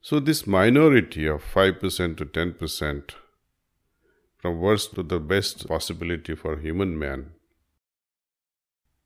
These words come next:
under this scenario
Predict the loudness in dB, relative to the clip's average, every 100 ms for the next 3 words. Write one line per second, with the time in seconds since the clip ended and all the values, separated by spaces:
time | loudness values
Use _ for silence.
0 | _ _ _ _ _ _ _ _ _ _
1 | _ _ _ _ _ _ _ -2 2 4
2 | 6 4 4 2 4 4 2 -2 -4